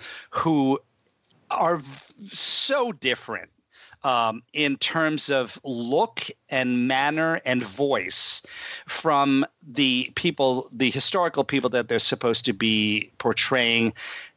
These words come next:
to me, that's not a good situation either. Uh, Laurie Metcalf, uh, in terms of the, the, her,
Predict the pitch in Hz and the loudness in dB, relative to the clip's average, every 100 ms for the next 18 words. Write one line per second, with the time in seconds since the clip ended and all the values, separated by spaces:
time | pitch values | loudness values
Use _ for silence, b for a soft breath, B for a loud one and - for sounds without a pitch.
0 | - - 190 190 254 214 185 190 - - | -4 0 2 2 2 2 0 0 -4 -4
1 | 170 151 147 147 _ _ _ 160 135 156 | -2 0 0 -2 _ _ _ -8 -4 -2
2 | 120 143 - 135 127 120 117 117 127 143 | 0 0 0 2 2 0 -2 0 0 2
3 | 98 92 - 147 156 202 220 156 156 160 | 0 -2 -2 0 0 2 2 0 0 0
4 | 135 123 - - - B B _ _ _ | 0 0 -8 -20 -20 B B _ _ _
5 | _ - 160 135 127 - - - - - | _ -2 2 2 0 -4 -18 -20 -20 -6
6 | 170 147 - 180 170 151 123 120 127 123 | -2 0 2 2 2 2 0 2 0 0
7 | 120 107 101 113 110 | -4 -6 0 2 2